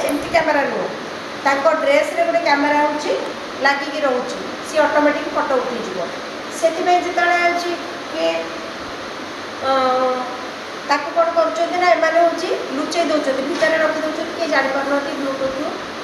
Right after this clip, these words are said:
ଇୟରଫୋନ୍ ଆସିଲାଣି। ତ ଆମେ ସେଗୁଡ଼ାକୁ ସବୁ ଆଭଏଡ଼୍ କରିବା ଉଚିତ। ଆମେ ଯେତେବେଳେ ରାସ୍ତାରେ ଯାଉଛୁ ତାକୁ ଆଭଏଡ଼୍ କରିବା। ତା ସହିତ ଆମେ ଯେତେବେଳେ ଘରୁ ବାହାରୁଛୁ ସଫିସିଏଣ୍ଟ ସମୟ ପୂର୍ବରୁ ଆମେ ବାହାରିବା।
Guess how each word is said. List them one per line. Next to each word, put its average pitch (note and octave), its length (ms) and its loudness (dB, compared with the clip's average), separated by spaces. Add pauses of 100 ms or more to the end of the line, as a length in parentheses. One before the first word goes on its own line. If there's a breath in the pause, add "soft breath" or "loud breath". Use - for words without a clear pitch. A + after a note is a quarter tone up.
(180)
ଇୟରଫୋନ୍ C4 380 4
ଆସିଲାଣି। - 480 0 (540)
ତ - 120 -10
ଆମେ E4+ 240 4
ସେଗୁଡ଼ାକୁ D#4+ 500 2
ସବୁ D#4+ 260 0 (500)
ଆଭଏଡ଼୍ C#4+ 480 0
କରିବା D4 280 4
ଉଚିତ। A3 360 -2 (520)
ଆମେ C4 160 -2
ଯେତେବେଳେ C#4+ 400 0
ରାସ୍ତାରେ A#3+ 460 0
ଯାଉଛୁ G3 400 0
ତାକୁ - 220 -4
ଆଭଏଡ଼୍ A3 400 2
କରିବା। F#3+ 240 -2 (460)
ତା C#4+ 180 4
ସହିତ G4 220 -4
ଆମେ E4+ 180 2
ଯେତେବେଳେ F#4 280 -2
ଘରୁ C4+ 340 4
ବାହାରୁଛୁ C#4 520 2 (500)
ସଫିସିଏଣ୍ଟ F#4 640 -2 (640)
ସମୟ C#4+ 360 6
ପୂର୍ବରୁ C4 500 0 (840)
ଆମେ B3+ 200 2
ବାହାରିବା। A3+ 440 0